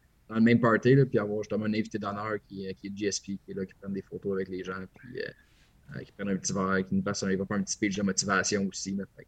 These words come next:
que, euh, ça va être, euh, je pense que ça va être super le fun, là. On a hâte, euh, on a bien hâte.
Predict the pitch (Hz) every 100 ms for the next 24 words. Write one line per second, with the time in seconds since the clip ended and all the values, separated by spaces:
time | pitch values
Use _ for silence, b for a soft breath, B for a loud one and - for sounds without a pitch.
0 | - - - - - - - - - -
1 | _ - 82 82 - 92 82 - 78 87
2 | - 90 87 - - - - 104 110 120
3 | 104